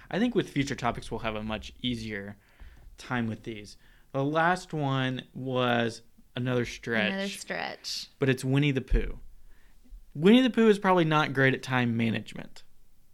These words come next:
Speaker 2: 'Cause he doesn't do much. Admittedly, he says he doesn't do much.
Speaker 1: But
Speaker 2: He does nothing.
Speaker 1: I think everything that has to get done, Winnie always gets it done. Does that make sense? Like, at the end of the
Speaker 2: <laughs>
Speaker 1: day,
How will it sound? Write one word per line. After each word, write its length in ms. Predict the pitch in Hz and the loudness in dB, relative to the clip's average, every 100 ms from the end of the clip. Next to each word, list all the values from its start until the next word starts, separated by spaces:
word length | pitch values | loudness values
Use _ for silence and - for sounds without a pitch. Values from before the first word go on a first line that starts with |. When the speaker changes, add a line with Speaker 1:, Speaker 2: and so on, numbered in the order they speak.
| - - - _ _ _ _ | -20 -20 -20 _ _ _ _
Speaker 2:
'Cause 140 | - 220 | -8 -6
he 60 | |
doesn't 260 | 240 226 175 | -6 -6 -6
do 120 | 175 165 | -10 -10
much. 440 | - - - - _ _ - | -16 -16 -16 -16 _ _ -4
Admittedly, 600 | 220 269 302 208 - 196 | -2 -2 -2 -4 -8 -10
he 160 | 196 | -8
says 240 | 240 277 277 | -8 -8 -8
he 80 | 190 | -10
doesn't 260 | - - | -10 -16
do 120 | - | -18
much. 460 | 85 65 - - - - _ _ 131 - | -18 -20 -18 -18 -18 -20 _ _ -16 0
Speaker 1:
But 140 | 190 170 | 2 4
Speaker 2:
He 60 | 143 | 2
does 80 | |
nothing. 460 | 208 233 - - 208 - _ _ | 0 -6 -8 -10 -12 -12 _ _
Speaker 1:
I 160 | - 123 | -6 -6
think 440 | - 135 139 - - - _ _ _ _ _ _ _ _ _ _ _ _ | -2 -4 -4 -10 -20 -20 _ _ _ _ _ _ _ _ _ _ _ _
everything 380 | 160 196 220 220 | 2 2 4 2
that 100 | 175 | 2
has 320 | - 147 165 165 | 0 0 0 0
to 100 | 170 | 0
get 200 | 165 151 | 2 2
done, 340 | 160 151 151 | 0 0 -2
Winnie 320 | - 135 131 127 | -2 0 0 0
always 260 | 120 117 | -4 -6
gets 240 | - 107 - | -8 -12 -14
it 120 | - | -16
done. 260 | - - - _ _ _ _ _ _ _ _ _ _ | -16 -16 -20 _ _ _ _ _ _ _ _ _ _
Does 140 | - 151 | -4 4
that 140 | 170 | 6
make 180 | 185 180 | 6 0
sense? 340 | 185 180 175 - _ _ _ - - - - | -2 -4 -6 -16 _ _ _ -20 -20 -8 0
Like, 160 | 170 | 2
at 220 | - 180 214 | 4 4 6
the 220 | 208 202 | 8 8
end 200 | 247 285 | 8 6
of 160 | 254 | 4
the 80 | 220 | 0
Speaker 2:
<laughs> 180 | 202 160 | 0 4
Speaker 1:
day, 420 | 156 147 123 117 | 6 6 4 2